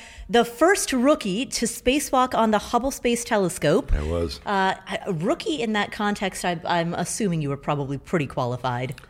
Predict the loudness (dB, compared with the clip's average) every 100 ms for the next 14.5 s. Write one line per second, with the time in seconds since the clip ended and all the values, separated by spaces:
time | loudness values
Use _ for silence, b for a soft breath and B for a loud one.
0 | -20 2 8 8 8 6 6 6 6 4
1 | 2 0 2 2 2 0 -10 -4 0 0
2 | 2 2 2 0 0 0 2 0 0 -2
3 | -4 -8 b b _ -2 0 -2 -4 -6
4 | -2 -2 -2 -4 -4 -4 -4 -4 -6 -10
5 | -8 -4 -2 -2 2 2 2 -4 -14 -4
6 | -2 -2 -6 0 0 0 -2 0 0 -2
7 | 0 0 -2 -6 -12 -20 -20 -20 -8 -4
8 | -4 -2 -2 -2 -2 -4 -2 -2 -2 -4
9 | -2 -2 -4 -8 -10 -20 -10 -4 -2 0
10 | 0 0 2 2 4 2 4 2 2 -2
11 | -6 2 4 6 6 6 6 4 6 4
12 | 4 2 2 2 0 2 2 2 0 0
13 | 2 2 0 -2 -2 -2 0 0 0 -2
14 | -8 -8 -2 -2